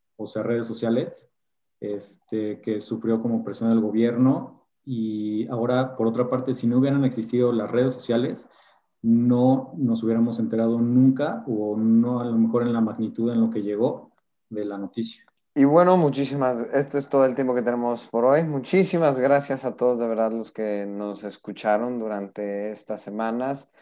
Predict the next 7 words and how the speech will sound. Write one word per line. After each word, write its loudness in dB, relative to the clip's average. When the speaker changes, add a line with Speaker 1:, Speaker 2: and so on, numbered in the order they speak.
Speaker 2:
aquellos 0
que -2
prestaron 2
atención -4
a -4
nuestras -10
noticias -6